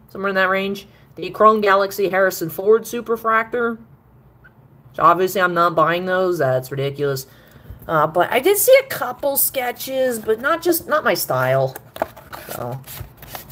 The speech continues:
no real Star Wars for me to get besides sealed product, so I figured go ahead with the, uh, sealed product.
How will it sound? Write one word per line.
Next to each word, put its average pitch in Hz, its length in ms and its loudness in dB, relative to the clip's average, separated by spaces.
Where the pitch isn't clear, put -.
no 220 160 4
real 233 200 4
Star 214 360 4
Wars 220 280 4
for 196 80 -6
me 196 100 -2
to 190 80 -4
get 185 380 0
besides 175 340 0
sealed 190 240 -4
product, 226 380 4
so 143 100 -4
I 139 40 -2
figured 160 360 -2
go 160 140 0
ahead 160 280 2
with 143 180 -8
the, 127 200 -6
uh, 123 140 -4
sealed 156 260 -12
product. 104 340 -8